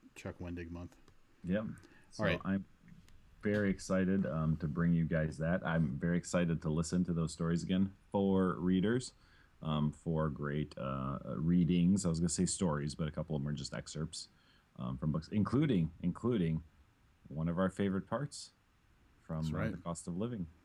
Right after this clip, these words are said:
Speaker 1: That's right. Um, and, and before we continue talking about stuff that's coming up, I need to, Livius, you had a couple of, like, uh, non-podcast related stories, uh, uh,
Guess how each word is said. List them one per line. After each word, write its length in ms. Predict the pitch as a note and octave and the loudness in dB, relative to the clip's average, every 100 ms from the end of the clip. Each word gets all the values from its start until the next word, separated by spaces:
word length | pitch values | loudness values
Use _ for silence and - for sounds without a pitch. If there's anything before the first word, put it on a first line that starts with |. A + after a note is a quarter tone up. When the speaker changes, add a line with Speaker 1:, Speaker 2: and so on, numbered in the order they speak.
| _ - - - - _ - | _ -20 -20 -18 -20 _ -12
Speaker 1:
That's 240 | F2+ - | -10 -8
right. 240 | E2+ E2+ - _ | -8 -6 -10 _
Um, 440 | F#2+ G2+ F#2+ F#2+ F2+ - _ _ _ _ _ _ _ - | -4 -2 -2 -4 -8 -16 _ _ _ _ _ _ _ -4
and, 260 | G2+ F#2+ | -2 -2
and 140 | G2 G2 | -4 -4
before 260 | - C3 | 0 2
we 100 | A#2 | 2
continue 360 | G#2+ G2+ G#2 F#2 | 2 -2 -2 -4
talking 220 | F2+ F2 | -4 -4
about 280 | F2 D#2+ - | -6 -8 -10
stuff 240 | - F2+ | -8 -6
that's 160 | F2 - | -6 -8
coming 240 | F#2+ F2+ | -6 -4
up, 140 | F2 E2+ | -6 -6
I 100 | - | -6
need 360 | F#2+ G2 G#2+ G2+ | -2 0 0 -2
to, 380 | - F#2 E2+ E2+ - - - - _ - | -4 -4 -4 -6 -10 -20 -20 -20 _ -4
Livius, 420 | A2+ A#2+ G#2+ - | 2 4 2 0
you 160 | A2 G#2+ | -2 0
had 160 | G#2+ | 0
a 60 | F#2 | -2
couple 320 | - G2 G2 | -4 -6 -4
of, 180 | F2+ E2 | -6 -6
like, 300 | F2 D#2+ - E2+ E2+ | -8 -8 -10 -14 -8
uh, 200 | F2 E2 - _ _ _ - | -6 -6 -10 _ _ _ -4
non-podcast 800 | G2 F#2+ G#2 G2+ F#2 F#2+ F#2 - | 0 2 0 0 -2 -2 -6 -6
related 320 | F#2 E2+ E2 | -6 -6 -8
stories, 520 | - E2+ E2 D#2+ - - | -8 -6 -6 -8 -12 -14
uh, 280 | D#2 D#2+ E2 - _ _ _ _ _ _ _ - | -12 -12 -12 -16 _ _ _ _ _ _ _ -20
uh, 340 | - D2 - | -20 -14 -10